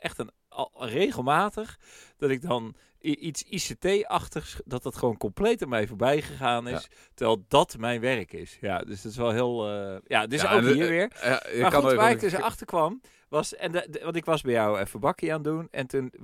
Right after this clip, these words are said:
Speaker 1: zei jij, "Heb je ook een schema?" Ik zeg, "Ja, een schema, weet ik
Speaker 2: Ik
Speaker 1: veel.
Speaker 2: snap,
Speaker 1: Ik ga
Speaker 2: ik
Speaker 1: gewoon
Speaker 2: snap het zo
Speaker 1: hardlopen."
Speaker 2: niet dat je,
Speaker 1: Ja.
Speaker 2: dat jij getraind hebt zonder schema.
Speaker 1: Ja, weet ik veel. Ik ging gewoon hardlopen. Ja, dan, eh, op een gegeven moment kan je het of je kan het niet. Nou, we weten wel
Speaker 2: Ja.
Speaker 1: hoe dat afgelopen is. Maar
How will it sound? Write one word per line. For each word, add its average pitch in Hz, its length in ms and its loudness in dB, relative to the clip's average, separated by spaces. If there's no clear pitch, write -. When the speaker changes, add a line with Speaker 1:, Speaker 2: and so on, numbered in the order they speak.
Speaker 1:
zei 123 300 -2
jij, 123 200 2
"Heb 110 160 -4
je - 60 -6
ook 90 100 -6
een 101 80 -8
schema?" 147 460 0
Ik 90 120 -10
zeg, - 180 -16
"Ja, 76 280 -16
een - 100 -18
schema, 82 480 -10
weet 90 220 -6
ik - 120 -16
Speaker 2:
Ik 98 80 -8
Speaker 1:
veel. - 80 -12
Speaker 2:
snap, 107 200 -2
Speaker 1:
Ik 98 80 -4
ga - 120 -4
Speaker 2:
ik 90 80 0
Speaker 1:
gewoon 123 180 4
Speaker 2:
snap 107 120 2
het 98 80 -2
zo 107 80 2
Speaker 1:
hardlopen." 160 280 2
Speaker 2:
niet - 80 -4
dat 117 100 2
je, 107 140 -8
Speaker 1:
Ja. 107 80 -6
Speaker 2:
dat 110 120 0
jij 113 140 2
getraind 143 300 0
hebt 107 140 -4
zonder 98 220 -2
schema. 95 440 -4
Speaker 1:
Ja, 82 220 -8
weet 98 220 -8
ik - 160 -8
veel. - 160 -6
Ik 131 120 2
ging 101 200 -4
gewoon 87 140 -6
hardlopen. 110 560 0
Ja, 104 200 0
dan, 85 220 -8
eh, 85 60 -8
op 82 60 -8
een - 20 -8
gegeven 90 220 -8
moment 92 240 -8
kan 107 120 -4
je 101 60 -2
het 90 100 -8
of 90 100 -18
je - 60 -20
kan 90 140 -10
het 92 80 -18
niet. 120 240 -8
Nou, 87 180 -10
we 92 140 -16
weten 101 260 -4
wel 110 100 -2
Speaker 2:
Ja. 92 60 -4
Speaker 1:
hoe 98 80 -8
dat 92 140 -14
afgelopen 92 440 -14
is. 131 80 -14
Maar 101 200 -12